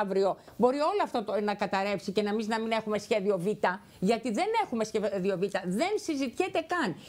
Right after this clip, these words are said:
Είναι, ε, έγκλημα για να συζητηθεί, ενώ συζητιέται σε όλες τις άλλες χώρες.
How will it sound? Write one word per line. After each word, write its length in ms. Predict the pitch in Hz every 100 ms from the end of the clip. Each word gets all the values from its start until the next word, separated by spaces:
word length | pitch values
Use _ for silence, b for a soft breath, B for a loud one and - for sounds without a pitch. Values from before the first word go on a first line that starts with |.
| B
Είναι, 400 | - 339 403 392 403 359
ε, 60 | - 247 233 403 415
έγκλημα 160 | 269 226 190 170
για 100 | 175
να 100 | 165
συζητηθεί, 540 | 170 156 160 151 170 B B
ενώ 220 | 233 339
συζητιέται 540 | 381 320 240 359 392
σε 120 | 349 339
όλες 160 | 370
τις 100 | -
άλλες 240 | 320 330 -
χώρες. 440 | 269 240 139